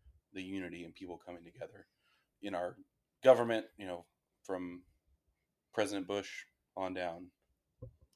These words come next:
I think that was the real difference there. And th-, I'm glad you brought up that, that baseball game, because I feel like that m-,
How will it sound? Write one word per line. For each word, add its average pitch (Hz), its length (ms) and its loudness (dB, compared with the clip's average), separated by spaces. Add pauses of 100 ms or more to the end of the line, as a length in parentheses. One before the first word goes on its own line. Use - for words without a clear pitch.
I 92 60 -6
think 90 200 -6
that 87 120 -2
was 92 220 -8 (540)
the 107 80 0
real 98 180 4
difference 92 420 -6
there. 85 300 -4 (220)
And 113 200 0
th-, - 120 4
I'm 131 120 4
glad 156 200 4
you 120 60 -2
brought 98 200 2
up 92 160 -2
that, 85 200 -2 (360)
that 95 140 0
baseball 98 340 -2
game, 87 240 -6
because 92 560 -2
I 107 60 2
feel 123 260 6
like 101 300 8 (1040)
that 117 260 10 (600)
m-, 101 280 -6